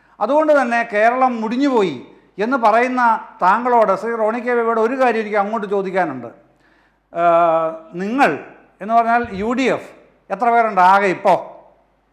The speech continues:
നാൽപത്തിരണ്ട് പേരുണ്ട് അസംബ്ലിയിൽ, അല്ലേ?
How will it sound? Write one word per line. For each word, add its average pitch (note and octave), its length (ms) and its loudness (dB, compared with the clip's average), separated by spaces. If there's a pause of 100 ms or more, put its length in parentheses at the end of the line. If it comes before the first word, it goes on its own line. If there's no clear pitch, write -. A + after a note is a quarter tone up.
(320)
നാൽപത്തിരണ്ട് A3 540 0
പേരുണ്ട് D#3+ 340 0 (520)
അസംബ്ലിയിൽ, G3+ 500 -2 (140)
അല്ലേ? G3+ 320 -4